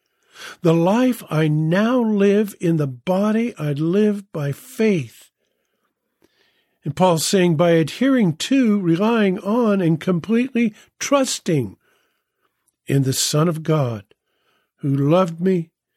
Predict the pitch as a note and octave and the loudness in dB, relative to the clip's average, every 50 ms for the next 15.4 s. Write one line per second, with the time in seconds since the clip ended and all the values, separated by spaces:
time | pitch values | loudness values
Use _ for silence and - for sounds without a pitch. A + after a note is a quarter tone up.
0 | _ _ _ _ _ - C3+ B2+ B2+ A#2 A2 G#2+ - D#3+ E3 F3 E3+ C#3+ C#3+ C#3+ | _ _ _ _ _ -6 -6 -4 -4 -6 -4 0 0 2 2 2 2 0 0 0
1 | C#3 C3+ - - - D#3 D#3+ E3 D#3+ D3+ - - - - D3+ D3 - _ _ _ | 0 0 -2 -4 -2 -2 0 0 0 -2 -6 -8 -4 -2 -2 -2 -2 _ _ _
2 | _ _ _ _ _ _ _ _ _ - - - - C3 C3 A#2+ A2+ A2 G#2 F#2+ | _ _ _ _ _ _ _ _ _ -20 -14 -8 -4 -4 -2 -2 -4 -6 -8 -10
3 | - - - _ _ _ _ _ _ _ _ _ _ _ _ _ _ _ _ _ | -12 -18 -20 _ _ _ _ _ _ _ _ _ _ _ _ _ _ _ _ _
4 | - - - - - _ _ _ _ _ - D3 D3+ D3+ C3 G#2+ - - _ _ | -20 -20 -20 -20 -20 _ _ _ _ _ -2 0 2 2 0 -2 -6 -16 _ _
5 | _ _ _ _ _ _ _ _ _ _ _ _ _ _ _ _ - - - B2+ | _ _ _ _ _ _ _ _ _ _ _ _ _ _ _ _ -14 -12 -6 -2
6 | C#3 D3+ F3 E3+ E3 G3 G3 F#3 F3+ - - E3 D#3 C#3 C3+ A#2+ - _ - - | 0 0 2 2 2 2 2 2 0 0 0 0 0 2 0 -2 -6 _ -20 -20
7 | - - _ _ _ - - D#3+ E3+ E3 E3 C#3+ - - - - D3+ C#3+ C#3+ C#3+ | -20 -20 _ _ _ -8 -2 0 2 2 2 2 0 -4 -6 -4 -2 0 0 2
8 | C#3+ C#3+ D3 D#3 E3+ E3+ - - - D3 B2+ - D3 C#3 C3+ C#3 C3+ C#3 C3+ C#3+ | 2 2 2 0 -2 -4 -6 -10 -10 -8 -6 -4 -4 -2 0 0 0 0 0 -2
9 | E3+ E3 - _ _ _ _ _ _ _ _ - - - _ _ - D3+ C#3+ D3+ | -4 -6 -10 _ _ _ _ _ _ _ _ -20 -20 -20 _ _ -4 0 0 2
10 | D3+ D3 E3 F#3+ F#3+ - - - - F3+ F3+ F#3 F3 D#3 - - E3 D#3+ - D#3 | 2 2 2 2 0 0 -2 -2 0 2 2 2 2 0 -2 -2 -4 -2 -2 -2
11 | C#3 - - - - C#3+ B2 - - - - G2 F#2 - _ _ _ _ _ _ | -2 -4 -4 -4 -4 -4 -4 -4 -6 -10 -10 -12 -18 -20 _ _ _ _ _ _
12 | _ _ _ - - - - - - E3 D3 D#3 D3+ D3 - - - - F#3 F#3 | _ _ _ -20 -20 -20 -16 -8 -2 0 0 2 0 0 -2 -4 -4 -2 -2 -2
13 | C#3+ - - F#3+ F#3+ - - - F3 E3+ E3+ E3+ D3+ - - - C#3+ C3+ C3+ C3+ | -2 -2 -2 -4 -4 -4 -2 -2 0 2 2 0 -2 -4 -6 -4 -2 -2 0 0
14 | B2+ C3+ C3+ C#3 D3+ F3 F#3 G3 G#3+ G3+ F#3+ - - - - - - F#3+ F3+ E3+ | 0 0 2 2 2 2 2 2 2 0 0 -2 -6 -8 -8 -6 -2 0 2 2
15 | D3+ C3+ B2 A2 G2+ F#2 - | 2 0 -2 -4 -8 -12 -16